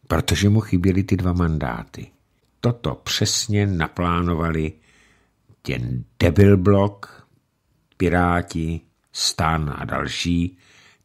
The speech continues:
teď po krajských volbách. V deseti krajích,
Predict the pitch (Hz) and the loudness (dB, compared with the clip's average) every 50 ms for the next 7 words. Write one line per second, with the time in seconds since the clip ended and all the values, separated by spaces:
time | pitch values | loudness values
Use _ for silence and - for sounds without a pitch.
0 | _ - 120 135 - - - - - 113 104 - 110 101 101 101 - - - 104 | _ 4 4 4 2 -2 -10 -8 -6 -6 -4 -2 0 2 2 2 0 -2 -2 -4
1 | 92 - - 87 80 73 65 65 62 57 57 - - - _ _ - - 73 76 | -4 -2 -4 -4 -4 -4 -6 -6 -8 -8 -8 -8 -12 -18 _ _ -14 -12 -2 4
2 | 104 113 - - 156 139 - 143 117 - - 80 78 80 80 76 71 76 78 78 | 4 6 6 6 4 4 4 2 2 2 2 0 0 0 0 0 0 -2 -2 -2
3 | 85 107 131 - - | -2 -4 -4 -6 -10